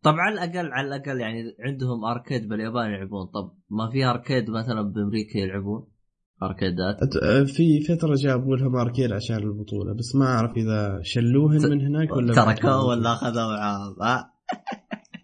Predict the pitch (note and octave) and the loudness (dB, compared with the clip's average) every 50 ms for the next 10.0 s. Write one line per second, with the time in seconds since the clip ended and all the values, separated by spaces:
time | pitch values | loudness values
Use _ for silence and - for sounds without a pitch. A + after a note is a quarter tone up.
0 | _ - - - - - _ - _ _ _ _ _ _ _ _ _ - - A#2 | _ -12 -12 -12 -12 -14 _ -20 _ _ _ _ _ _ _ _ _ 2 4 6
1 | B2 B2+ B2+ C3 C3+ C#3 C#3 C3+ C#3 D3+ D3+ D3+ D3 C#3+ C#3+ C#3+ C#3 C#3 - C#3 | 6 6 6 6 6 4 4 2 2 2 2 2 4 4 4 2 2 0 0 -2
2 | D3+ D3+ D#3 D3+ - - D3 C#3+ C#3 C3+ C#3 C3+ B2 A#2 B2 A#2 A#2+ A2+ G2 G#2+ | 0 0 0 0 0 -2 -2 -2 0 0 0 0 0 0 0 0 0 0 0 -2
3 | A2 G2+ A2 A2+ A2+ A2+ G#2 G2+ G2 F#2+ G2 - - - - - C3 C3+ C#3+ C#3+ | -2 0 0 0 0 0 0 -2 -2 -4 -4 -8 -12 -16 -4 -2 0 2 2 2
4 | C#3+ C3 - - - - - _ _ _ _ _ _ _ _ _ - B2 B2 B2 | 2 0 -2 -6 -10 -18 -20 _ _ _ _ _ _ _ _ _ 0 2 4 4
5 | B2 B2+ B2 B2 C3 - - E3 D#3+ D#3+ D#3 D#3 B2+ C#3+ D3+ D3+ C#3+ D#3+ E3 D#3 | 4 2 2 0 -2 2 4 4 6 6 4 2 2 0 0 2 2 2 4 4
6 | D#3 D3+ D3 C#3+ D3 D3+ C#3 C3+ C3 B2+ A#2+ A2 - D#3 D#3 D3 C3 C3 C3 B2 | 4 2 2 0 0 0 0 2 2 2 0 0 0 0 0 0 0 0 0 0
7 | B2 B2+ C3 B2 B2 B2 B2 A#2+ A#2 A#2 A2+ B2 C#3 C#3 C#3 C3+ C3+ B2+ B2+ B2+ | 0 0 -2 -2 -2 0 0 2 2 2 2 2 2 4 4 4 2 0 -4 -2
8 | C3+ C#3 D3+ D3+ D3+ D3+ - C#3+ C3+ C3 C3 B2+ A#2 A#2+ - C#3+ C#3 - - B2+ | 0 0 2 0 0 -2 -2 -2 -2 -2 -2 -2 -4 -2 -2 -4 -4 -4 -6 -4
9 | B2 A#2 A2+ A2+ A2+ - C3+ B2 A#2 A2 A2 - - D3 D3 - F3+ F3+ F#3 F#3 | -2 -2 -2 -2 -2 -4 -4 -2 -2 -4 -4 -2 -2 -2 -2 0 0 0 0 -2